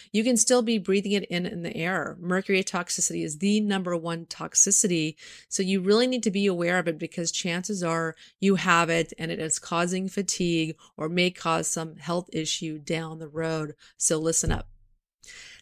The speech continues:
This podcast is not intended to diagnose or treat any disease or health condition and is not a substitute for professional medical advice. Please keep in mind that this podcast is solely informational in nature and is for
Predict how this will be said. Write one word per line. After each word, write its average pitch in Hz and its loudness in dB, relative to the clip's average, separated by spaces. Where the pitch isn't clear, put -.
This 247 8
podcast 233 2
is 180 2
not 202 2
intended 196 2
to 165 -8
diagnose 156 -4
or 165 -4
treat 156 -6
any 196 4
disease 175 2
or 202 2
health 165 -2
condition 156 -8
and 180 0
is 170 2
not 175 0
a 170 2
substitute 190 2
for 175 -10
professional 165 -6
medical 160 -10
advice. 160 -2
Please 226 6
keep 208 0
in 190 0
mind 180 0
that - -10
this 185 0
podcast 170 -2
is 165 0
solely 233 2
informational 170 -2
in 156 -10
nature 156 -4
and 180 -4
is 160 -4
for - -8